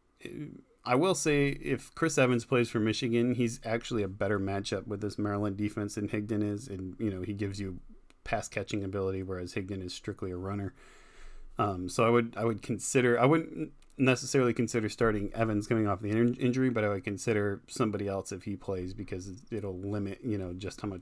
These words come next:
workload Higdon gets. He probably will stay under fifteen carries and won't catch the ball if, uh, Evans plays. So then I would look, you know, maybe you, maybe you roll the dice on Montgomery and hope that that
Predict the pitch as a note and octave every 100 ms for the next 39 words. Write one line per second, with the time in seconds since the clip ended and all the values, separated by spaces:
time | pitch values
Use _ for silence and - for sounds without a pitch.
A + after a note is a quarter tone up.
0 | G2 G2 F#2+ G2 F#2+ F#2+ G#2 F#2+ F2+ G2
1 | - G#2 G2+ G2 F#2 F2+ - G2 F#2+ F#2+
2 | F#2+ - G#2 - F#2+ F2+ G2+ G2+ G2+ G2+
3 | F#2+ G#2 - - - - F#2 F#2 G2 -
4 | - - - - - - - - D3+ B2+
5 | - B2 G#2 G2+ C#3+ A#2+ A2 - - G2+
6 | F#2 G#2+ G#2 G2+ G2 F#2+ G#2 F#2+ - -
7 | A#2+ G#2 F2+ - A#2 A#2 G#2+ G#2 G#2 G#2
8 | - - D#3 D#3 D#3 C3+ B2+ B2+ B2 A#2+
9 | A2+ B2+ A2 G#2+ A2+ A#2 A#2+ A#2 A2 G#2+
10 | A2 - G2+ G#2 G2+